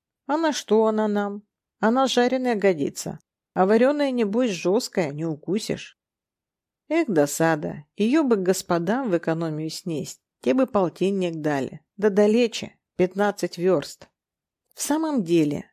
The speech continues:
в книге восемнадцатого и девятнадцатого веков можно найти рецепты жареной дрофы.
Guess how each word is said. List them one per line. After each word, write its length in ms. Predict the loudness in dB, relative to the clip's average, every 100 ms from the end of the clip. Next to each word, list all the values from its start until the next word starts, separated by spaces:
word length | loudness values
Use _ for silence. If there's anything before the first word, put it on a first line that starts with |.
| _
в 160 | -20
книге 500 | -2 0 0 2 0 2
восемнадцатого 1000 | -2 0 0 0 0 -2 -4 -2 0 2
и 80 | 2
девятнадцатого 920 | 2 0 -2 -4 -4 -6 -6 -4 -2
веков 520 | -6 -2 0 0 -4 _ _ _ -4
можно 400 | 0 0 0 -2
найти 420 | -2 -4 0 2
рецепты 580 | 2 0 -2 -2 -4 -4
жареной 460 | 0 0 -2 -4
дрофы. 580 | -2 -2 -2 -6 -8 -8